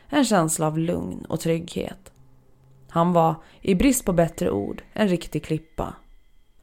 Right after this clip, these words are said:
Han hade i tjugoårsåldern träffat Alice, som var uppväxt i Skåne, och enligt dem båda var det kärlek vid första ögonkastet. Detta kommer att låta fördomsfullt,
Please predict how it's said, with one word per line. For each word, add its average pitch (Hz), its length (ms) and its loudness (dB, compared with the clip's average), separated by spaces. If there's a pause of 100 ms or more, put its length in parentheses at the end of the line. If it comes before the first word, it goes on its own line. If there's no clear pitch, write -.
(120)
Han 247 200 4
hade 180 200 4
i 156 40 0
tjugoårsåldern 175 1120 0
träffat 220 380 0
Alice, 175 600 -2 (140)
som 175 200 2
var 170 80 6
uppväxt 180 480 0
i 160 60 -2
Skåne, 170 640 -2 (240)
och - 200 2
enligt 170 200 2
dem 170 180 4
båda 180 460 2
var 208 120 2
det 208 80 0
kärlek 180 640 2
vid 185 120 -4
första 170 340 2
ögonkastet. 160 880 -2 (540)
Detta - 500 0
kommer 180 240 2
att 160 60 4
låta 160 260 4
fördomsfullt, 170 1040 0